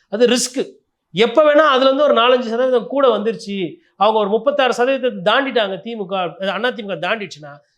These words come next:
திமுகவுக்கு ஆட்சி போறதுக்கு வாய்ப்பு இருக்கு. இல்ல அண்ணா திமுக தாண்டல அப்படின்னா திமுக திருப்பி ஆட்சி வரும். அதனால இது வந்து ஒரு க்ளோஸ் கால் கண்டெஸ்ட் தான். அதாவது எடப்பாடி பழனிசாமி தனியா நிக்கிறதுனால எல்லா இடத்துலயும் நான் எப்படி பாக்குறேன்னா, யாருமே வரல கூட்டணிக்கு, வெறும் பி ஜே பி தான். பி ஜே பிக்கு கம்மியா சீட்டை கொடுக்குறாரு,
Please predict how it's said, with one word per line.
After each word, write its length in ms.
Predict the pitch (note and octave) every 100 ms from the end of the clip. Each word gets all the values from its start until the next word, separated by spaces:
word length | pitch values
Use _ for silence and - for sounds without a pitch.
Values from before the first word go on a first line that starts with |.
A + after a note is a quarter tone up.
| _
திமுகவுக்கு 400 | - C#4+ A3 G3+
ஆட்சி 300 | G#3+ G3+ G#3+
போறதுக்கு 260 | F#3+ E3+ D#3+
வாய்ப்பு 300 | A3+ D#3 C#3+
இருக்கு. 200 | B2+ _ _ _ _
இல்ல 180 | C#4 D#4
அண்ணா 220 | A#3 D#4+
திமுக 360 | D4+ B3+ A#3 D#3+
தாண்டல 380 | G3+ C4 A#3+ F#3+
அப்படின்னா 440 | D#3 C#3+ F3 C4 B3+
திமுக 260 | A#3+ F#3
திருப்பி 280 | - E3+ D#3+
ஆட்சி 220 | C3+ C3
வரும். 120 | B2+ _
அதனால 220 | A3+ C#4+
இது 160 | C4+ C#4+
வந்து 280 | C4+ - _
ஒரு 240 | A#3 A#3+
க்ளோஸ் 260 | B3+ D4 C#4+
கால் 200 | B3+ A3
கண்டெஸ்ட் 420 | F3+ F3 F3 -
தான். 180 | D3+ - _ _
அதாவது 300 | F3+ A#3 B3
எடப்பாடி 240 | A3+ C4 C4
பழனிசாமி 380 | A#3+ A3 A3+
தனியா 280 | G#3 G#3 B3+
நிக்கிறதுனால 560 | A#3 G#3 A#3+ G#3 G3+ G#3
எல்லா 180 | F#3 G3
இடத்துலயும் 340 | F#3+ G3 D#3 - _
நான் 220 | - A#3
எப்படி 200 | C4 C4
பாக்குறேன்னா, 560 | A#3+ G#3+ F#3 D3 D#3 G#3 _ _ _ _
யாருமே 320 | - F#3+ B3 C#4+
வரல 300 | B3+ A#3 A3
கூட்டணிக்கு, 540 | A#3 A3 G3 D#3 D#3
வெறும் 240 | F3+ B3
பி 120 | G#3 A#3+
ஜே 120 | A#3+
பி 120 | F#3+
தான். 220 | F#3 F#3+
பி 120 | F#3
ஜே 100 | C#4
பிக்கு 240 | C#4 A#3+ G#3+
கம்மியா 360 | G#3 A3+ C4
சீட்டை 260 | C4 B3 G3+
கொடுக்குறாரு, 360 | F3 E3+ D#3